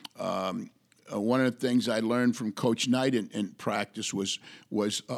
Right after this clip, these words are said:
uh, uh, always make every drill in practice relate to your system of play. Always, uh, make every drill competitive.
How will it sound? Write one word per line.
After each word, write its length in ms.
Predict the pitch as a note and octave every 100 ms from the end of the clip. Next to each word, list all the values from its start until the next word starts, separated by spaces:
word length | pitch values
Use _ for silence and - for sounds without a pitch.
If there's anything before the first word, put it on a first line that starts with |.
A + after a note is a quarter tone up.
| -
uh, 140 | A2 -
uh, 60 | -
always 600 | - A#2+ B2 C3+ B2+ A#2+
make 320 | B2+ A#2 G#2+ C3+
every 280 | B2+ B2+
drill 400 | A2 F#2+ A2+ A2+
in 100 | G#2+
practice 580 | F#2+ - A2 A2 - G2
relate 360 | G2 F#2+ G#2 G2+
to 120 | A2+
your 140 | G2
system 460 | - - A2+ - F#2+
of 120 | F#2
play. 360 | - G#2+ F#2+ F#2 - - -
Always, 640 | - A#2+ B2+ B2+ B2 A#2 A#2+
uh, 140 | G#2 A2
make 320 | A2+ A2 -
every 320 | B2 A2 A2+
drill 340 | G2 A2 A2+ G#2+
competitive. 840 | - G2 G2 - C3 A2+ F#2 -